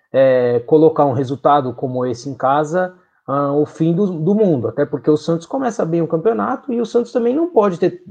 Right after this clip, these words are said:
pretensões tão grandes nesse campeonato, justamente por não ter um elenco vasto e, e bom, é, nas mãos do Fernando Diniz.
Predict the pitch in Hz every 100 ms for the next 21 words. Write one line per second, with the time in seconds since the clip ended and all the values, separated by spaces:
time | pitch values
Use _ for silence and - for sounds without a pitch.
0 | - - 170 175 180 - 190 190 233 247
1 | 180 180 180 151 147 - 147 143 160 147
2 | 151 - _ _ _ _ - 151 170 190
3 | 214 170 170 - 220 226 214 196 175 165
4 | 170 156 131 131 135 - 147 _ _ _
5 | 139 131 120 139 127 131 147 147 151 _
6 | _ _ _ - 110 107 110 _ _ _
7 | _ - 139 120 123 120 123 139 127 120
8 | 123 139 101 - -